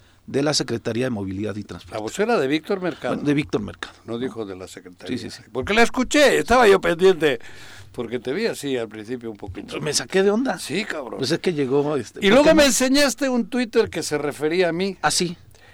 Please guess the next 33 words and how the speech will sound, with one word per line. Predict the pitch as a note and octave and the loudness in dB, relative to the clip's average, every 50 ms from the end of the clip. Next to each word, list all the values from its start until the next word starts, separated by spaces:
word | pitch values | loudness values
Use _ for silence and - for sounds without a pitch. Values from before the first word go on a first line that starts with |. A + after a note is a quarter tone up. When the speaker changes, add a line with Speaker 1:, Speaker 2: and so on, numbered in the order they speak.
| _ _ - | _ _ -10
Speaker 2:
Y, | - D3+ F3 - - D3+ | -8 -6 -6 -6 -8 -10
y, | D3 C3 C3 C3+ C3 C3 C#3 B2 | -8 -8 -8 -8 -6 -8 -8 -8
y | B2 A#2+ A2+ G#2+ | -10 -12 -14 -14
como | G2 - B2+ B2+ C#3 E3 | -10 -6 -4 0 2 4
yo | G#3 A#3 | 4 6
la | B3 A#3+ | 4 4
tengo | - B3 B3 A#3 | 6 6 6 6
bloqueada, | G#3+ G#3 F#3+ - G#3 A3 A3+ G3 | 6 4 4 4 4 4 4 4
porque | F3+ D3 D#3+ E3+ | 2 2 4 6
la | F3+ F3+ | 6 6
bloqueé | G3+ A3 G#3+ - - B3 C#4 | 6 6 4 4 4 4 4
hace | D4 C4 - - D#3 | 4 4 2 2 0
mucho, | C#3+ D#3+ G3 F#3+ - - - G2 F2+ F#2+ | 2 2 0 0 -2 -4 -8 -10 -10 -6
porque | A#2 C#3 - A#3+ | -4 -4 -2 -2
yo | D4+ | -2
no | E4+ D#4+ | -2 -4
sé | - - B2+ | -4 -6 -8
qué | G#2 A#2+ | -8 -6
le | B2+ E3+ | -4 -2
he | B3+ | -2
hecho, | C4 - - - - | -2 -2 -2 -2 -2
cabrón. | - A#2+ D3+ C#3+ C3 B2 | -2 -4 -4 -2 0 2
Speaker 1:
Me | C#3+ C3 | 2 2
reclamó | B2+ C#3+ - - D#3 D3 E3 F#3 G#3 F3 | 2 2 4 4 4 4 6 4 2 2
que | D3+ D3+ | 2 2
la | C#3+ C3 | 0 0
tienes | - D3 C#3 C3+ B2 | 0 -2 -4 -4 -4
bloqueada. | B2 A#2+ - D#3+ D#3 B2+ | -6 -6 -4 -2 0 4
Speaker 2:
Claro, | D3 F3 E3 E3+ F3 E3+ E3 D#3 | 4 6 6 6 6 4 4 2
joder, | A#2+ D3+ F3 F#3+ | 4 2 2 2
pues | D3+ D3+ - | 2 -2 -2
si | C3 D3 | -2 -2
me, | C#3 C3 B2+ D#3 D3 C#3 | -2 2 2 2 2 0